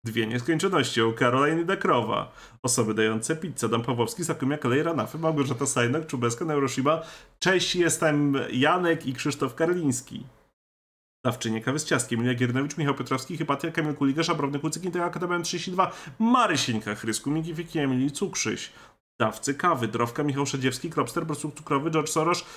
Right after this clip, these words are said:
Lila Awatia, Martyna Wilczek, Aleksander Ademiarz, Marcin Harasiewicz, Sylwanka, Karolina Rewa, Ziu Robin, Weron Mi, Barnaba, Adam i Henryk i osoby, które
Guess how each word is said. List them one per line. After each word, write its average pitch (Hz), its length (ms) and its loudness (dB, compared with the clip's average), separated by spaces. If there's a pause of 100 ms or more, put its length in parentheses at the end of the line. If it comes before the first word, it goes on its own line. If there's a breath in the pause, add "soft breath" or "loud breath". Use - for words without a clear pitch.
(160 loud breath)
Lila 185 180 2
Awatia, 165 280 2
Martyna 175 320 0
Wilczek, 175 260 2
Aleksander 170 380 0
Ademiarz, 147 300 2
Marcin 151 260 0
Harasiewicz, 135 440 2
Sylwanka, 127 460 2
Karolina 143 300 2
Rewa, 120 300 2
Ziu 143 160 2
Robin, 127 220 2
Weron 123 280 2
Mi, 160 100 2
Barnaba, 135 380 4
Adam 180 160 2
i 180 40 0
Henryk 220 380 2 (380 loud breath)
i 196 140 4
osoby, 98 560 0
które 98 460 -8